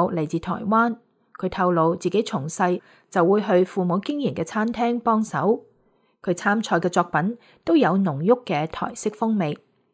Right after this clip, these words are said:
好似第一集嘅蜜汁烤鰻魚米粉，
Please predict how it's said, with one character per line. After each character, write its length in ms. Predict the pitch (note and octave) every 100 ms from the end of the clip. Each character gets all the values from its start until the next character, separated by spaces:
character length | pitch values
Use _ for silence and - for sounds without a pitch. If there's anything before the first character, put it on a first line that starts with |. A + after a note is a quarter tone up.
| _ -
好 140 | G#3
似 140 | G#3+
第 120 | G#3 F3+
一 60 |
集 180 | A#3 B3
嘅 460 | E3 - F3 E3+ - _ _
蜜 100 | G#3+ G#3+
汁 140 | - C#4+
烤 300 | - D#4 C#4+
鰻 240 | A#3 F3
魚 160 | D#3 D3
米 120 | D#3
粉， 340 | F3 E3+ A3+